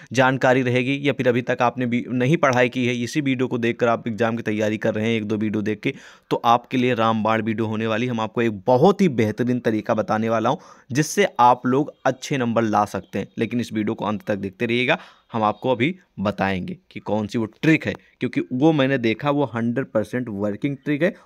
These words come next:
और हमेशा काम करती है, ठीक है। उसको मैंने personally खुद देखा है और आजमाया भी है।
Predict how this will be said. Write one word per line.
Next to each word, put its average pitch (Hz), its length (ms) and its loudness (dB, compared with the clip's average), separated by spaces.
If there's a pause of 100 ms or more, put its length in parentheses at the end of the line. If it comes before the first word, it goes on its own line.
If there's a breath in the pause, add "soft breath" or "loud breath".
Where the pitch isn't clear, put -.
और 135 100 -2
हमेशा 120 340 -2
काम 101 280 -2
करती 92 320 -8
है, 92 60 -8
ठीक 180 220 -2
है। 95 80 -6 (140)
उसको 117 220 -8
मैंने 117 220 0
personally 110 420 -6
खुद 131 260 -4 (800 soft breath)
देखा 117 400 2
है 151 60 2
और 131 320 0
आजमाया 98 420 -2
भी 87 220 -8
है। 85 60 -14